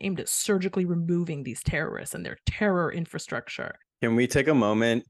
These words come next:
Speaker 2: to dissect the language of surgically removing?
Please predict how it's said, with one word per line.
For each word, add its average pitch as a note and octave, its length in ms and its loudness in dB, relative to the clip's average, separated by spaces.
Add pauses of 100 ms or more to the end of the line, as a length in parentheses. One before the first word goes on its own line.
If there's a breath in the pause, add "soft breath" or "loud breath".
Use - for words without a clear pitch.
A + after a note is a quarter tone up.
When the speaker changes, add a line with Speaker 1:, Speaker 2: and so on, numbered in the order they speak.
Speaker 2:
to G2 140 -8
dissect F#2 640 0
the F#2+ 160 2
language G2+ 680 2 (160)
of F2 720 0
surgically G2 1040 0
removing? F#2 840 0